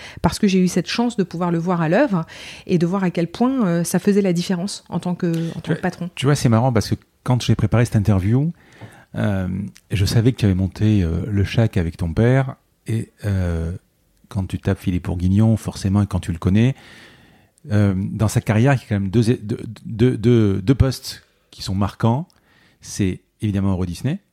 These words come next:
Speaker 1: Mhm.
Speaker 2: et le Club Med.
Speaker 1: Ouais, alors moi, j'en vois un peu plus même d'ailleurs.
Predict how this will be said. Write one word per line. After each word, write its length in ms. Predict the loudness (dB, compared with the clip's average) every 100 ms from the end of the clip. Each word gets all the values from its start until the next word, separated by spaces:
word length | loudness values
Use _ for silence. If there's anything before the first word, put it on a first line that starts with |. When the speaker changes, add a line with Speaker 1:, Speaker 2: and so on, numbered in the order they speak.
| -10
Speaker 1:
Mhm. 100 | -10 -10 _ _ _ _ 2
Speaker 2:
et 60 |
le 60 | 4
Club 180 | 4 2
Med. 320 | 0 -2 -10 _ _ _ _ -20 _ _ _ _ -20 -10
Speaker 1:
Ouais, 120 | -4 0
alors 120 | 0
moi, 80 | 0
j'en 160 | -2
vois 140 | -2 -2
un 80 |
peu 80 | -4
plus 280 | -6 -10 -6
même 160 | -4 -2
d'ailleurs. 300 | -2 -4